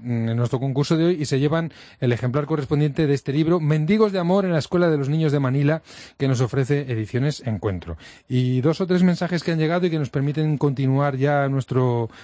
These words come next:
recorrido. Hay alguno, efectivamente, pues que se felicita por esa situación de Asia Bibi que hemos comentado, pero también pone de manifiesto la dramática condición en la que viven los cristianos y, y cómo quedaría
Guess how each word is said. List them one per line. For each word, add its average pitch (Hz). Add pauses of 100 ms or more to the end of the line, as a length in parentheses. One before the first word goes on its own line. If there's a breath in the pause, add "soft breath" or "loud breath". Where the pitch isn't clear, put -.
(140 loud breath)
recorrido. 160
Hay 135
alguno, 135
efectivamente, 123
pues 117
que 117 (160 loud breath)
se -
felicita 127
por 127
esa 123
situación 123
de 123
Asia 123
Bibi 127
que 127
hemos 117
comentado, 160 (260 loud breath)
pero 113
también 120 (280 loud breath)
pone 123
de 117
manifiesto 117
la 113
dramática 113
condición 123
en 123
la 113
que 117
viven 120
los 120
cristianos 139
y, 135
y 123
cómo 185
quedaría 151